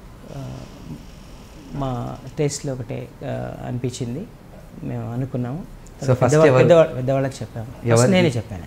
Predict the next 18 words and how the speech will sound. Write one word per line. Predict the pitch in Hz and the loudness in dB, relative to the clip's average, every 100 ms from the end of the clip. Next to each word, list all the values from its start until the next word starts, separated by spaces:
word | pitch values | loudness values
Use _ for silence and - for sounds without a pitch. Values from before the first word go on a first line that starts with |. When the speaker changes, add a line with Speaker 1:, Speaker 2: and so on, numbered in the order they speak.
| - | -2
Speaker 2:
మీరే | 113 110 | 0 0
చెప్పారు. | 101 - 95 | -2 -6 -8
Speaker 1:
నేను | 113 | -8
చెప్పాను. | 92 87 113 | -10 -8 0
Speaker 2:
తర్వాత | 117 117 | 2 4
మేడం | 113 117 123 | 6 6 2
ఎట్లా | - 117 | 2 2
రియాక్ట్ | 104 101 - | 2 -2 -4
అయ్యారు? | 101 98 - - - - - - | -6 -6 -12 -20 -20 -20 -20 -8
Speaker 1:
ఆ, | 156 175 | -4 -4
తనకు | 160 180 175 156 | -2 0 4 4
ఐడియా | 139 131 | 4 2
లేదు. | 101 98 - - - | 0 -8 -16 -20 -10
తనకు | 117 131 127 | -6 -4 -4
ఆ, | 123 117 113 | -4 -4 -6
ఆ | 131 | -8
ఫస్ట్, | 123 135 - - | -8 -8 -8 -4
న్-, | 151 127 120 127 - - 123 123 | -2 -2 -4 -6 -10 -10 -8 -8